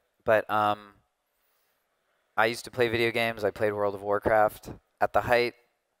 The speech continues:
WoW had, like, fifty million active users. Roblox has around fifty million active users. And like I said, um, active N F T traders, probably, like, a million or less.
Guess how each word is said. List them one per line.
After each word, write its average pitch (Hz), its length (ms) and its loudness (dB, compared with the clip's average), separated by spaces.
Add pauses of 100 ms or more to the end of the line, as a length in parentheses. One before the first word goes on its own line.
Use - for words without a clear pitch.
(280)
WoW 113 300 6
had, 113 180 0
like, 107 140 0
fifty 113 320 -6
million 110 320 -4
active 110 320 -2
users. 120 600 -2
Roblox 113 480 4
has 110 440 -4 (160)
around 117 240 0
fifty 117 260 -6
million 117 280 -4
active 110 280 -2
users. 117 540 -2 (720)
And 110 80 -16
like 110 160 0
I 101 60 4
said, 101 360 4 (240)
um, 107 360 -2 (500)
active 110 280 0
N 110 140 4
F 107 100 -4
T - 160 -8
traders, 123 680 0 (160)
probably, 110 260 0
like, 101 160 0
a 104 60 -2
million 101 420 -6
or 98 120 -8
less. - 460 -2